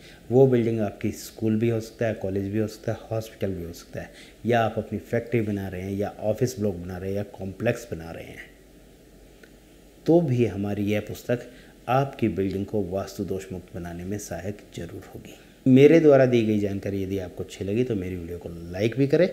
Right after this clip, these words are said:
और मेरी इस वीडियो को आप अपनी फैमिली और फ्रेंड्स में शेयर भी ज़्यादा से ज़्यादा करें, क्योंकि कोई ना कोई व्यक्ति प्लॉट खरीदने का विचार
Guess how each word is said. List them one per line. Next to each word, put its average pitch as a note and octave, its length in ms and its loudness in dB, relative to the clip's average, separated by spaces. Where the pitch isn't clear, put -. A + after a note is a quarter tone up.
और D3+ 160 4
मेरी A2 380 2
इस E3 160 -2
वीडियो B2+ 200 4
को B2+ 100 0
आप G#2+ 200 -4
अपनी G2+ 220 -4
फैमिली F2+ 340 -8
और E2+ 60 -8
फ्रेंड्स F2+ 420 -12
में C3 80 -2
शेयर E2+ 300 -8
भी A2 160 -2
ज़्यादा E2 340 -10
से - 160 -14
ज़्यादा E2 260 -12
करें, - 240 -14
क्योंकि C3+ 280 6
कोई A2+ 240 0
ना A2 120 2
कोई G2 160 -4
व्यक्ति F2+ 360 -2
प्लॉट A2 300 2
खरीदने F2+ 320 -6
का F#2+ 120 -6
विचार G2+ 440 -4